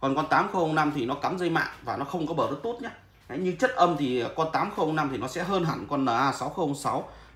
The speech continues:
và con N A sáu không năm. Còn về cái giá tiền mà bên em bán ra con N A sáu không không sáu này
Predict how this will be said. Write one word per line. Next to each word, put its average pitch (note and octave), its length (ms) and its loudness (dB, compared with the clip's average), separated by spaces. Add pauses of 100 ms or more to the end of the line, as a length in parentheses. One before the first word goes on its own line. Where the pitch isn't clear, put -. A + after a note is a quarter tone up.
và A2 100 0
con C3 240 2
N B2 40 2
A B2 380 4
sáu A2 180 -2
không C#3+ 260 2
năm. C#3 120 2 (600)
Còn E3 140 6
về E3 220 6
cái F#3 80 4
giá F#3 240 8
tiền F3 220 6 (640)
mà D3+ 180 6
bên F#3 160 4
em F#3 140 6
bán D#3+ 200 8
ra F#3+ 320 6
con F3+ 160 2
N E3 60 4
A D#3+ 380 8
sáu D3+ 180 0
không F#3+ 260 -2
không F#3 160 -2
sáu D#3+ 280 0
này A3 140 4